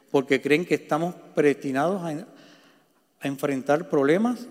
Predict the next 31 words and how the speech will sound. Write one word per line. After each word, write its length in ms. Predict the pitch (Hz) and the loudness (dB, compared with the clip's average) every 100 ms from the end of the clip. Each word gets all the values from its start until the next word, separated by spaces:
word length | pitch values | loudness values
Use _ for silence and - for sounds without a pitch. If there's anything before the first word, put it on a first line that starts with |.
| - | -12
y 120 | 143 | -2
por 220 | 143 131 | -2 -2
consiguiente 640 | 143 135 - 131 156 175 | -4 -8 -8 -6 -6 0
debemos 360 | 170 139 156 175 | 2 2 0 -6
simplemente 760 | - 160 147 160 160 185 170 190 | -10 -8 -2 0 0 -4 -6 -10
tolerarlos. 960 | 170 - 123 117 117 120 120 113 - _ _ _ _ _ _ _ _ _ _ - | -10 -8 -6 -4 -6 -6 -8 -12 -16 _ _ _ _ _ _ _ _ _ _ 2
La 140 | 131 | 2
Biblia 240 | 135 151 175 | 4 2 2
enseña 520 | 175 180 180 160 - | 2 -2 0 -2 -2
que 180 | 151 135 | 2 2
el 100 | 131 | 0
sufrimiento, 880 | - 127 127 131 147 196 175 143 | -10 -10 -6 -2 0 -2 -2 -2
las 140 | 127 120 | 0 -2
pruebas 520 | - 147 170 151 139 | 0 6 6 6 0
y 40 | |
todas 260 | 123 147 156 | 0 2 4
las 160 | 170 156 | 4 2
otras 320 | 165 165 156 | -2 -2 -4
dificultades 640 | 143 156 139 160 175 180 | -10 -8 -2 2 2 0
humanas 440 | 156 151 185 208 196 - - - _ _ | -4 -2 -2 -2 -10 -20 -20 -20 _ _
son 440 | _ - 165 214 240 | _ 0 2 2 -4
inevitables. 840 | 147 139 127 123 123 135 127 117 113 - _ | -4 -4 -4 -4 0 0 -2 -8 -12 -20 _
Siempre 400 | - 139 139 151 | -6 -4 0 0
van 200 | 143 147 | -2 -4
a 80 | 139 | -6
venir 300 | 127 143 208 | -6 -6 -8
a 100 | 147 | -8
nuestras 400 | 127 - 123 117 | -10 -8 -10 -8
vidas 320 | 127 143 120 - - _ _ | -8 -6 -10 -16 -20 _ _
las 160 | 117 107 | -10 -10
pruebas. 500 | - 127 135 123 | -6 -2 -2 -6